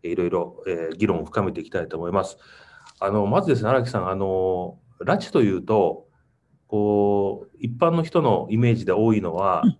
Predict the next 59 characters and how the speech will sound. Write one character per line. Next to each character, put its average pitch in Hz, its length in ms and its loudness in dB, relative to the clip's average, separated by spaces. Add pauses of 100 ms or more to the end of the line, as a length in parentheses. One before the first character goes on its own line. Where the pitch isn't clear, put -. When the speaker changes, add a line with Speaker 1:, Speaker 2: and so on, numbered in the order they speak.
(140)
Speaker 1:
そ - 100 -20
の 95 120 -8
海 135 260 2
岸 135 220 4
線 131 200 0
を 127 180 2
歩 127 140 6
い 117 60 0
て 90 100 -4
て - 140 -12
で - 80 -20
す - 120 -20
ね、 92 280 -4 (140)
Speaker 2:
う 254 180 8
ん。 110 160 2
Speaker 1:
で、 107 160 -2
急 127 180 0
に 127 160 0
こ 117 560 4
う、 - 20 -20
北 110 180 -2
朝 117 200 0
鮮 104 220 -4
の 82 260 -6
工 101 160 -4
作 98 260 -6
員 87 160 -4
が、 78 300 -6 (480)
な 90 140 -12
ん 92 60 -10
か 85 120 -8
こ - 120 -16
う、 - 40 -20
袋 101 220 0
か 87 100 -4
何 85 160 -2
か 82 80 -4
を 80 60 -6
か 95 160 -2
ぶ 92 60 -4
せ 90 120 -6
て 82 120 -6
で - 100 -16
す - 120 -20
ね、 76 240 -8 (440)
Speaker 2:
う 98 40 -16
ん。 - 20 -14
Speaker 1:
で、 92 720 2
お 101 60 -2
も 104 120 4
む 107 100 2
ろ 107 100 2
に 98 80 0
連 - 140 -12
れ 98 100 4
て 92 180 0
い - 120 -6
く - 100 -14
と。 - 280 -10